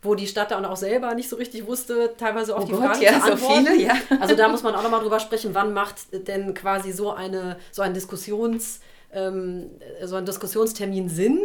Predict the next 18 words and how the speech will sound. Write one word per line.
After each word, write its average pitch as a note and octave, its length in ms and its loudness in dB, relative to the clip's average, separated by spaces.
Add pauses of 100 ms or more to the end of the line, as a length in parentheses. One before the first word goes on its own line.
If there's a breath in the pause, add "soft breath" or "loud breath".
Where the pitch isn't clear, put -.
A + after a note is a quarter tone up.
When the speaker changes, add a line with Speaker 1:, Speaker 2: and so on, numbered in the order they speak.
(120)
Speaker 1:
wenn G3+ 160 -4
man F#3+ 180 -6
vielleicht F3+ 240 -8
noch F3 80 -10
am F3+ 100 -6
Anfang F#3 220 -8
der E3+ 80 -6
Planung C#4+ 500 -4
ist. F#4+ 360 -4
Ja, G3 180 -6
dann G3 100 -6
kann F#3 120 -10
man F3+ 80 -6
natürlich F3+ 200 -10
auf E3 60 -12
vieles G3 240 -14
nicht - 180 -14
antworten. A3 460 -8